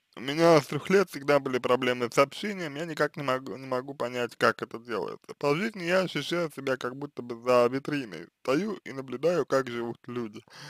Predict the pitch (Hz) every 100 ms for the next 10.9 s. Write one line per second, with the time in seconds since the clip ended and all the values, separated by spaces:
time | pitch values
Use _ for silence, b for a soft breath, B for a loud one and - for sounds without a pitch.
0 | B - 180 220 - 151 139 143 127 110
1 | 123 110 143 139 113 117 113 110 131 135
2 | 117 107 104 123 127 - 90 104 120 143
3 | 139 135 117 120 147 160 160 160 180 180
4 | 165 135 135 180 185 170 156 143 135 135
5 | 139 135 - 131 131 123 - - 135 139
6 | 139 120 113 _ 120 - B 143 135 120
7 | 208 208 196 165 175 170 185 - 220 220
8 | 175 151 151 165 165 147 160 190 165 135
9 | - 131 131 117 120 117 135 147 135 113
10 | 95 80 - 156 185 208 - 160